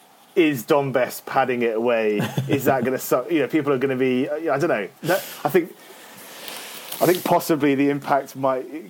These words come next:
Speaker 1: you know, will be overstated by people slightly.
Speaker 2: Yeah, well, it, it won't be the same as, like, the fact that,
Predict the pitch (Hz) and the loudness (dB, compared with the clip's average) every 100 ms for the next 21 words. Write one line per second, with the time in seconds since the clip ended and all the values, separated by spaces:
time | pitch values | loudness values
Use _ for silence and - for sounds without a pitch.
0 | - 165 170 127 110 123 123 123 113 - | -8 -8 -4 -4 -4 -4 -4 -4 -8 -8
1 | 131 131 131 123 - 135 135 135 143 127 | -6 -6 -6 -6 -6 -10 -8 -10 -8 -8
2 | 151 147 _ _ _ _ _ _ _ 123 | -10 -14 _ _ _ _ _ _ _ 2
3 | 104 110 123 127 123 127 120 107 104 101 | 2 2 2 2 2 2 0 0 0 0
4 | - 98 95 95 92 - 95 90 90 95 | 2 2 2 0 0 -4 -2 -2 -2 -4
5 | - 92 - 90 | -2 -2 -2 -4